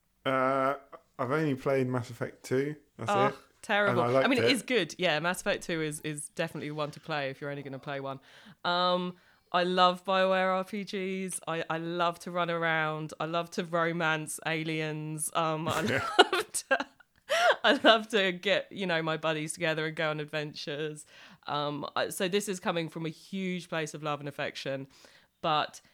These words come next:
Speaker 2: if you Google Dragon Age Inquisition clothes ugly, you're gonna get a thousand hits. I'm not the only person who's noticed this. There is a particular
Speaker 1: Okay.
Speaker 2: problem with the design of clothing, which, again, in an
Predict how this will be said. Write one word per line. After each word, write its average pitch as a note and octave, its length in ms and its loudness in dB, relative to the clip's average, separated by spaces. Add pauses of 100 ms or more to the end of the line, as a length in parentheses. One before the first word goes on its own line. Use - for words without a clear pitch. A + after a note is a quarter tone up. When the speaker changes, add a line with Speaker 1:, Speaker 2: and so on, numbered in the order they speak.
(160)
Speaker 2:
if F#3+ 240 -4
you A#3 180 -2
Google F3+ 880 -2 (480)
Dragon F#3 400 2
Age E3+ 220 0
Inquisition D#3 920 -6
clothes D3 640 -4 (100)
ugly, D3+ 760 -2 (220)
you're E3+ 120 0
gonna E3+ 200 0
get D#3 160 -2
a D3+ 40 -4
thousand D3+ 560 -2
hits. C3 420 -8
I'm E3+ 280 -2
not F#3 200 2
the F#3 140 0
only D#3 220 2
person D3 540 -2
who's D3+ 180 -8
noticed C#3+ 480 -6
this. C3+ 260 -6
There D3 200 -6
is D#3 120 -8
a D3+ 60 -6
particular F3 640 -4
Speaker 1:
Okay. D#3 100 -8
Speaker 2:
problem C#3+ 720 -6 (260)
with E3+ 140 -6
the D#3+ 60 -6
design D#3 420 -2
of D3 120 -10
clothing, C#3+ 580 -4 (200)
which, - 240 -4 (160)
again, E3 460 0
in D#3 180 -8
an D#3 100 -6